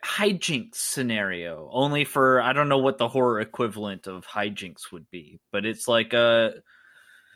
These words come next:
it, it's a good, it's a good, easy shorthand scenario where you can put the audience into the mindset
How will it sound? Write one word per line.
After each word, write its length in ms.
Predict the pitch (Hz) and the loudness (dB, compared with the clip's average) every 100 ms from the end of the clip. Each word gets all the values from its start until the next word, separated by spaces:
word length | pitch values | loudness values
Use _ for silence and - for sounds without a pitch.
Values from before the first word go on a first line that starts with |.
| _ _ - | _ _ -8
it, 180 | 175 160 | -6 -2
it's 160 | 156 180 | 0 0
a 60 | |
good, 440 | 160 - 190 190 185 | 0 4 6 6 2
it's 160 | 160 - | -2 -2
a 40 | |
good, 400 | 156 - 196 190 - | -2 4 4 4 0
easy 400 | 170 175 175 170 | -2 -2 0 -2
shorthand 680 | - - 151 147 160 143 131 | -4 -2 -2 -2 -4 -4 -6
scenario 920 | 147 127 123 123 113 98 92 87 90 | -6 -2 0 2 2 0 -4 -6 -6
where 120 | 107 | -6
you 200 | 107 113 | -4 -6
can 220 | 110 117 | -6 -10
put 340 | - 139 123 - | -2 0 0 0
the 100 | 123 | -2
audience 540 | 104 120 120 120 120 101 | 2 2 2 -2 -4 -6
into 420 | 113 110 - 107 | -4 -4 -4 -4
the 140 | 101 | -4
mindset 600 | 98 107 107 107 - 98 | -4 -2 -4 -4 -4 -6